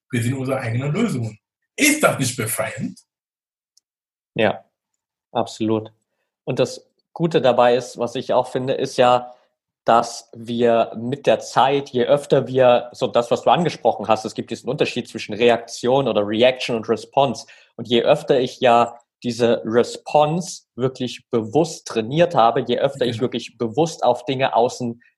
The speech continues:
Speaker 2: reagiert habe, desto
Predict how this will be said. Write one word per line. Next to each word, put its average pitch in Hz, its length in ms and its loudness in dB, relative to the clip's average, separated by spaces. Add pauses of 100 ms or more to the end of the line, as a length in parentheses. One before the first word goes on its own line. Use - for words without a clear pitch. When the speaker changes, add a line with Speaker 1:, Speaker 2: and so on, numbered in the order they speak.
(120)
Speaker 2:
reagiert 127 480 2
habe, 127 440 0 (320)
desto 123 760 0